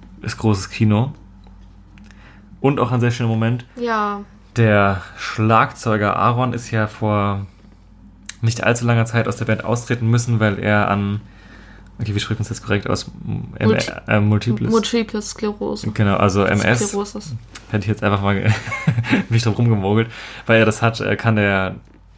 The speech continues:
Speaker 1: nicht mehr in der Band spielen und keine Touren spielen. Und der war heute, glaub ich, das erste Mal seit sehr, sehr, sehr langer Zeit wieder auf der Bühne. Hab ich grad heute gesagt?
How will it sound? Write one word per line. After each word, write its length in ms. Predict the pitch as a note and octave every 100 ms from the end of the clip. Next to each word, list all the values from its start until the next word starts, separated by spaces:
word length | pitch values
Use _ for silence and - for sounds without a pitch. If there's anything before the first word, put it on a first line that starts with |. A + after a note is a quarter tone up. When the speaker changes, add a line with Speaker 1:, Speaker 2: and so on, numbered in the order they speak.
| - - - - -
Speaker 1:
nicht 260 | A2 G2
mehr 80 | G#2+
in 60 | G2+
der 60 |
Band 200 | G2 G#2
spielen 460 | - F#2 F2+ G#2 A#2 - -
und 240 | G#2 F#2 -
keine 220 | - F#2+ F2
Touren 220 | A2 G2+
spielen. 360 | - F#2 F#2 A2 - - -
Und 140 | G#2+
der 120 | B2+
war 120 | C3
heute, 200 | A2+ C3
glaub 160 | C3 A2+
ich, 80 | A2+
das 80 | -
erste 240 | A#2 A#2+
Mal 60 | A2
seit 160 | G2+
sehr, 160 | A2 B2+
sehr, 160 | B2
sehr 160 | A2 A2+
langer 220 | G#2 G2
Zeit 260 | - G2 -
wieder 160 | G2
auf 80 | F#2+
der 80 | G2+
Bühne. 420 | F#2 F#2 F2+ F#2 A2 -
Hab 80 | -
ich 100 | -
grad 80 | E2+
heute 160 | E2+
gesagt? 280 | G2+ G#2 A2